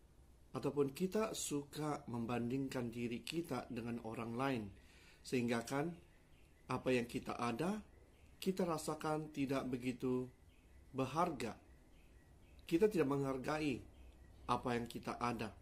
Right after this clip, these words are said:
apa yang kita miliki, sehingga kan kita seringkali memandang rendah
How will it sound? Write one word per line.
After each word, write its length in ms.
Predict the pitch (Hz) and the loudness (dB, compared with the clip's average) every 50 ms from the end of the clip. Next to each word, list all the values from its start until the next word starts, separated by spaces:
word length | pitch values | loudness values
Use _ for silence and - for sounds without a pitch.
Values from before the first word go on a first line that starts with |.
| - - - - - - - | -20 -20 -20 -20 -20 -8 -4
apa 240 | 117 117 - 131 123 | -4 -2 0 0 0
yang 80 | 120 | 0
kita 240 | 113 - 127 123 117 | 0 -2 -2 -2 0
miliki, 720 | 120 120 120 123 143 160 156 - 160 156 151 151 151 - - - - - - - - - | 0 0 2 2 0 0 -2 -2 0 0 0 0 -2 -8 -14 -18 -20 -20 -20 -20 -20 -18
sehingga 480 | - - - 143 131 123 123 127 123 123 | -16 -2 0 2 2 4 2 2 2 2
kan 240 | 131 123 120 123 - | 0 0 0 -2 -2
kita 240 | - 127 131 135 127 | -4 0 0 0 0
seringkali 720 | 131 - 127 123 117 - 127 127 127 127 127 127 127 - - - - - - - - - - - - - 131 | 0 -2 -2 -2 0 2 2 2 2 2 2 0 0 -4 -12 -20 -20 -20 -20 -20 -20 -20 -20 -20 -10 -4 -2
memandang 480 | 127 156 196 214 220 202 208 202 196 | 2 4 4 4 4 4 4 2 2
rendah 480 | 190 175 170 160 156 147 151 151 156 - | 2 2 0 0 2 2 2 0 0 -2